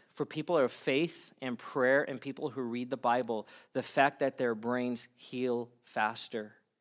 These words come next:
That people who have had severe brain injuries,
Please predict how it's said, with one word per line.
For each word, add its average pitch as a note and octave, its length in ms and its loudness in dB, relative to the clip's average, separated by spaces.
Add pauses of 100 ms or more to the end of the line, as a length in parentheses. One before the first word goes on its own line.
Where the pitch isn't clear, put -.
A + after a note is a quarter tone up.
(840)
That B2+ 160 0
people F#3+ 500 8
who E3+ 200 4
have C#3+ 180 6
had C3+ 340 4
severe C#3 540 2
brain D3 260 4
injuries, A#2+ 560 -2